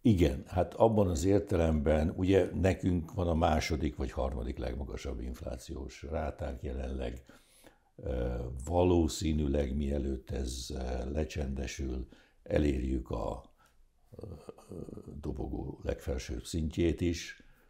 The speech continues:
az inflációra való tekintettel, de azért mondtam, hogy ez a legrosszabb, mert az inflációs számokon belül az élelmiszer árak,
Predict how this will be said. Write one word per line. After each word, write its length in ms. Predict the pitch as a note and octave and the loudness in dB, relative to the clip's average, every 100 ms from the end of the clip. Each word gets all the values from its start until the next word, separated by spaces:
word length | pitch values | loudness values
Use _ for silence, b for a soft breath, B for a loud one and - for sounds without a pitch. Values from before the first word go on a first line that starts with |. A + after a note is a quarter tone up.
| _ | _
az 140 | - | -6
inflációra 640 | C2+ C2+ C#2 C2+ - C2 C2 | -4 -2 -4 -4 -6 -6 -4
való 140 | C2+ | -6
tekintettel, 720 | D2 - D#2+ D#2+ D2+ - F#2 | -6 -4 -4 0 -2 -2 0
de 100 | D#2 | 2
azért 540 | F#2+ A2 A2+ A#2 D#2+ - | 4 6 6 4 4 0
mondtam, 480 | E2+ D#2 C#2 F2 C#2+ | -2 -2 -2 -4 -2
hogy 180 | D2 | -2
ez 100 | C#2+ | -2
a 100 | C#2 | -2
legrosszabb, 840 | C#2 C#2 C2+ C#2 - D#2+ F#2+ - - B B B B B B | -2 -2 -4 -6 -6 -2 -2 -2 -10 B B B B B B
mert 300 | - E2 E2 | -2 0 2
az 120 | D#2+ F2 | 2 2
inflációs 600 | A2+ G#2+ F2 - C#2 D2 | 2 4 4 4 -4 -4
számokon 720 | - E2 D#2+ C#2+ D#2 D2 C2 | -2 0 0 -2 -4 -4 -2
belül 680 | D2+ D#2+ C#2 C#2+ F2 F#2 - B B B - | 2 2 2 0 0 0 -4 B B B -10
az 240 | E2 - | -10 -6
élelmiszer 840 | - G2 F#2 D2+ C#2 C#2+ - C#2 - | 2 4 4 2 0 -4 -6 -6 -6
árak, 680 | - C#2 C#2 C2+ - - - | -2 0 0 -2 -6 -10 -20